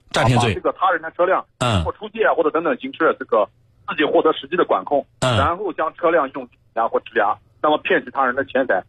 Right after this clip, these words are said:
Speaker 1: 嗯。
Speaker 2: 实际上相当于是利用了车主的财产到外面去骗取财产。
Speaker 1: 嗯。
Speaker 2: 啊。
Speaker 1: 我们现在了解可能涉案金额是不小的。啊，
Speaker 2: 嗯。
Speaker 1: 呃，那假如说抓到了，也假如说像您说的这个是，是这个诈骗罪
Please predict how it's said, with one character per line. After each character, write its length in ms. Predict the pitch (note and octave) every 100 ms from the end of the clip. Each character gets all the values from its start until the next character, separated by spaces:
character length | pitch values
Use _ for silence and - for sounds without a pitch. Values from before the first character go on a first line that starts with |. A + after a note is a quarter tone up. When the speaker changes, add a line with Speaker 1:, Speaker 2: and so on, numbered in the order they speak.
| -
Speaker 1:
嗯。 120 | B2
Speaker 2:
实 20 | A2+
际 40 |
上 140 | - -
相 100 | G3
当 160 | G#3
于 60 | G3
是 100 | F#3+
利 120 | - -
用 100 | E3+
了 80 | C3
车 220 | - B3
主 100 | B3+ -
的 80 | - -
财 120 | G3
产 140 | - G2+ - -
到 120 | D#3
外 120 | D3
面 140 | C#3 A2+
去 60 | - - -
骗 160 | D#3
取 60 | - _
财 100 | F2+
产。 180 | - D#2 -
Speaker 1:
嗯。 240 | C3+ F#2
Speaker 2:
啊。 80 | F2 - - - -
Speaker 1:
我 200 | - D3+
们 100 | F#3+
现 140 | A#3
在 80 | G#3+
了 160 | D#3+ E3+
解 100 | D#3+
可 100 | B2
能 80 | C3
涉 140 | D#3+
案 80 | C#3
金 160 | D3 C#3
额 60 |
是 80 | B2+
不 100 | B2
小 240 | - F#2 -
的。 160 | D#2 - _ _
啊， 320 | C3+ A2+ E2
Speaker 2:
嗯。 140 | C3+ A2 -
Speaker 1:
呃， 540 | - C3+ B2 A2+ G#2 G#2+
那 240 | E3 D#3
假 380 | C3+ - - F#2+
如 160 | G#2+ D3
说 120 | D#3
抓 200 | - C3
到 160 | C3+ F#2
了， 140 | - - - -
也 160 | D3+
假 180 | D3 G2
如 100 | A#2
说 140 | D3+
像 160 | C3+ C3+
您 100 | B2+
说 160 | D3 B2+
的 120 | A2
这 120 | C3
个 280 | A#2+ G#2+ G2+ - A2+
是， 180 | -
是 160 | G#2+ G#2+
这 140 | G#2
个 80 | A2
诈 140 | A2+ -
骗 140 | A#2
罪 200 | A#2+ G2